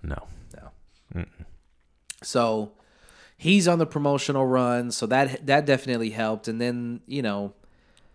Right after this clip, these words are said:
Speaker 2: once you get off the internet and you, you know, you take a drive down the real world,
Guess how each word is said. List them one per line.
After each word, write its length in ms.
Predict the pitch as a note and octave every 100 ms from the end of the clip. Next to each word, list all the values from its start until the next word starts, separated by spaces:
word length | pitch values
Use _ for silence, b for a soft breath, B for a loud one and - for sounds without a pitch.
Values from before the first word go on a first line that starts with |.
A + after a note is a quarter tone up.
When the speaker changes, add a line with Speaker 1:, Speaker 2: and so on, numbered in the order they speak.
| _ _
Speaker 2:
once 380 | - D#3 A3+ -
you 80 | F#3
get 200 | C#3 C#3+
off 200 | D3 C#3
the 160 | A#2 A#2+
internet 360 | B2+ A#2 A2
and 100 | A2
you, 400 | A2 G#2+ G#2 G2 -
you 140 | G#2+
know, 160 | G2 F#2
you 140 | G2+
take 240 | - A#2+ G#2+
a 40 |
drive 400 | G2+ G#2+ G#2+ G#2
down 500 | A2 G#2+ G2+ F#2+ F2 _ _
the 120 | F#2 G#2
real 360 | F#2 A2+ A#2+
world, 500 | B2 B2 B2+ C3 C3